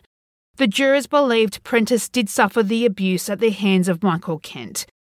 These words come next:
but that her behaviour after this just didn't make sense. But did this behaviour equate murder? That was something the jury was not convinced of.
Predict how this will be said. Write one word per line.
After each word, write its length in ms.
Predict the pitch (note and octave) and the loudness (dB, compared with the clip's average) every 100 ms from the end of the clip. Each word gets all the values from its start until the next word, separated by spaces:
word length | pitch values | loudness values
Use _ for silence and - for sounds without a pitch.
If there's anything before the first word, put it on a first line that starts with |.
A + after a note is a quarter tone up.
| _ - | _ -4
but 140 | C#4 | 0
that 160 | B3+ C4+ | 2 2
her 140 | C#4 | 2
behaviour 680 | C#4+ C4+ A#3 A#3 A3+ A3 A3 | 2 0 2 2 4 4 2
after 440 | - A3 G#3 B3+ A#3+ | 2 2 2 2 0
this 340 | G#3+ G3+ - | 2 0 0
just 400 | - G#3+ G3+ - | 0 0 0 -2
didn't 340 | G#3 G#3+ G#3 G#3 | 0 2 2 2
make 240 | F3+ - | -2 -4
sense. 600 | - E3 C#3 - - - _ _ _ _ _ B3+ | -10 -10 -12 -10 -10 -10 _ _ _ _ _ -2
But 200 | C4 G3 | 0 2
did 260 | C4+ G#3+ | 2 2
this 180 | C4+ - | 0 0
behaviour 680 | C#4 B3+ A#3+ A3+ G#3+ A3 A3 | 0 0 0 2 4 4 2
equate 480 | G#3+ - F3 E3 G#3 | 0 0 0 0 0
murder? 500 | D#3+ D3+ C3+ - - _ _ - | 0 -2 -8 -10 -14 _ _ -2
That 160 | C#4+ C#4+ | 0 2
was 160 | C#4 | 0
something 400 | - C4 A#3 C#4+ | 2 0 0 0
the 100 | C#4+ | 0
jury 400 | A3 B3 A3+ A3 | 0 0 2 2
was 220 | G#3 A3 | 2 2
not 240 | G#3 G3 F#3 | 2 0 0
convinced 580 | G3+ F3+ E3+ D3+ - A#2 | 0 2 0 -6 -8 -10
of. 400 | D#2 - E3+ | -12 -16 -20